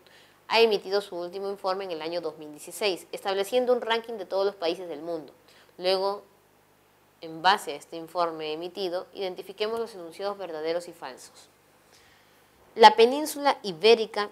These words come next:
es la zona menos desarrollada de Europa. Entonces, si estábamos hablando de lugares menos desarrollados, estamos hablando de la zona de Moldavia, estamos hablando de Ucrania. ¿Y dónde encontramos a estos países?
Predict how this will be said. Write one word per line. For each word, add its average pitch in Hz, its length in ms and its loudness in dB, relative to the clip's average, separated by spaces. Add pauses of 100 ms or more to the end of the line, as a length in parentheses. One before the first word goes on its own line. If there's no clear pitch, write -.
(140)
es 196 100 -18
la 196 180 -8
zona 190 440 -4
menos 226 580 2
desarrollada 165 760 -4
de 156 80 -6
Europa. 95 360 -12
Entonces, 170 260 -14
si 175 60 -12
estábamos 262 400 4
hablando 226 300 0
de 220 100 2
lugares 196 340 -4
menos 202 260 -8
desarrollados, 220 600 6
estamos 196 280 -4
hablando 175 280 -10
de 160 60 -10
la 143 100 -16
zona 170 320 -12
de 160 120 -12
Moldavia, 180 760 2 (480)
estamos 185 260 -8
hablando 170 420 -2
de 147 320 -8
Ucrania. 175 840 2
¿Y 214 80 -8
dónde 277 220 2
encontramos 247 520 0
a 240 40 -6
estos 220 260 -14
países? 208 480 -2